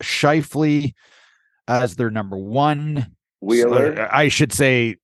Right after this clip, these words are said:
Speaker 1: one A, one B type thing, and then you have, um, you have, uh,
Speaker 2: Wheeler.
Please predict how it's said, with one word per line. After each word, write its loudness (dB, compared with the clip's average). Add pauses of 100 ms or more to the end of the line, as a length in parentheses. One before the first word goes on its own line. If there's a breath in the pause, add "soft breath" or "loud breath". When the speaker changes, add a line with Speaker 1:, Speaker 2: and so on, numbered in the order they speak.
(160)
Speaker 1:
one 0
A, 2
one 0
B 0
type -2
thing, -4
and -4
then -4
you 0
have, 0
um, -2 (280)
you -2
have, -2
uh, 0
Speaker 2:
Wheeler. 2